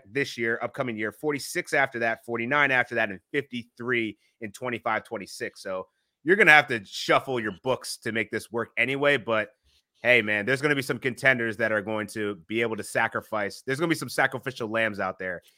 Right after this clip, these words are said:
and why not? 'Cause you're getting K D, so I get it. But yeah, Brooklyn, woo, this is gonna be, this is gonna be ugly.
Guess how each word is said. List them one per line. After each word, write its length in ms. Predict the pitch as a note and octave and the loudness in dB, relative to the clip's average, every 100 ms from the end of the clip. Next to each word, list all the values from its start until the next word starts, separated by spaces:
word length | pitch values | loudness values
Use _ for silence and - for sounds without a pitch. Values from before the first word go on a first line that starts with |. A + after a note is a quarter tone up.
| _ | _
and 120 | A2 | 0
why 140 | A#2+ A#2+ | 4 6
not? 220 | A2+ - | 6 4
'Cause 120 | F#2+ | -4
you're 80 | F#2+ | -4
getting 240 | G#2+ G#2 | -4 -4
K 180 | G#2+ G#2 | -6 -4
D, 240 | G#2 F2 | -4 -6
so 320 | D#2 F#2+ F2+ F2+ | -8 -6 -6 -4
I 100 | G2+ | -4
get 200 | G2+ G2 | -2 -4
it. 140 | E2+ _ _ _ | -6 _ _ _
But 200 | A2+ G#2+ | -2 0
yeah, 120 | A2 | 0
Brooklyn, 560 | E2+ D#3+ E3 F3 E3+ E3 - | 2 4 4 6 4 2 4
woo, 300 | B3+ G4 - - - _ _ | 10 10 8 -6 -20 _ _
this 160 | B2 C3+ | -4 -4
is 80 | A2+ | -2
gonna 200 | A#2+ G#2+ | 0 2
be, 340 | G#2+ G2+ - - | 0 -2 -4 -2
this 200 | D#3 D3+ | 0 0
is 80 | |
gonna 180 | C3 A2+ | -2 -2
be 160 | F#2+ G#2 | 0 2
ugly. 320 | A#2+ G2 E2+ | 2 0 -10